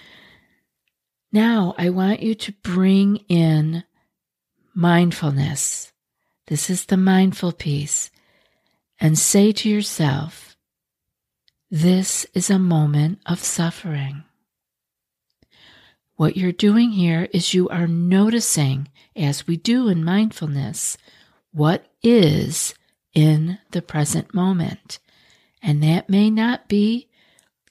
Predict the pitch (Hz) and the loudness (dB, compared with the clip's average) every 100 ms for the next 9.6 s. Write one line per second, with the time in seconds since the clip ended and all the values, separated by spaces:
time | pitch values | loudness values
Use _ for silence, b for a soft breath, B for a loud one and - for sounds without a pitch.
0 | _ 214 165 175 196 214 220 220 214 - | _ -4 2 2 2 0 2 2 0 0
1 | 240 247 - 175 190 _ _ 170 - 170 | -2 -4 -8 -10 -12 _ _ -4 -2 -2
2 | 185 233 233 156 147 170 - _ _ - | 2 2 0 2 2 0 -6 _ _ -10
3 | - 196 226 - 202 107 - 156 _ _ | -2 0 0 -2 -4 -4 -8 -14 _ _
4 | _ _ _ _ _ _ _ _ _ _ | _ _ _ _ _ _ _ _ _ _
5 | _ - - 160 165 185 254 226 220 233 | _ -10 -2 0 2 0 0 -2 -2 -2
6 | - - 220 226 233 233 220 220 220 208 | -2 -2 0 2 0 -2 -4 -2 -4 -6
7 | - 240 240 202 160 - 151 _ _ _ | -4 0 2 2 0 -4 -12 _ _ _
8 | _ _ _ _ _ _ - 214 226 - | _ _ _ _ _ _ -6 -4 -2 -2
9 | 160 139 151 185 - | 0 0 -2 -4 -8